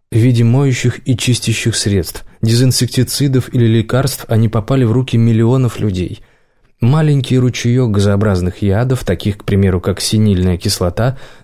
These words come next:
также превратился в необозримый поток. Возглавляла группу газов все еще окись углерода, пожиравшая год за годом тысячи жертв. За ней шел целый ряд сероводородных и сероуглеродных соединений,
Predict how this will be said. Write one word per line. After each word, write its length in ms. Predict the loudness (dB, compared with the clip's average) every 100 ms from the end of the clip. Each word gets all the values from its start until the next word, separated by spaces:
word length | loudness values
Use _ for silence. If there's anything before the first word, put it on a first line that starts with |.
| _
также 380 | 0 0 0
превратился 800 | 0 0 0 0 -2 -2 -2 -4 -6 -8
в 120 | -2 2
необозримый 800 | 2 2 2 0 2 2 0 -2
поток. 640 | -4 -4 -4 -6 -8 -14 -16 -20 _ _
Возглавляла 680 | -2 0 2 2 2 2 2
группу 340 | 2 0 0 0
газов 440 | 0 0 0 -4 -6
все 200 | -2 0
еще 260 | 0 -4 -2
окись 400 | -4 -2 -4 -4 -4
углерода, 680 | -2 2 2 2 0 -2 -8 -14 -20 -8
пожиравшая 600 | -2 2 2 2 0 -2
год 200 | 0 0
за 140 | 0 0
годом 340 | 0 0 0
тысячи 520 | 0 -2 -2 -4 -2
жертв. 480 | -2 -2 -4 -8 -16 -18 _ _ _ _
За 200 | 0 2
ней 200 | 2 2
шел 280 | 0 0 0
целый 340 | 0 0 2
ряд 200 | 2 0
сероводородных 880 | -2 -2 0 0 0 0 0 -2 -4 -4
и 80 |
сероуглеродных 1000 | -4 -2 0 0 -2 0 2 2 0 -2
соединений, 720 | -4 -4 -2 0 0 2 0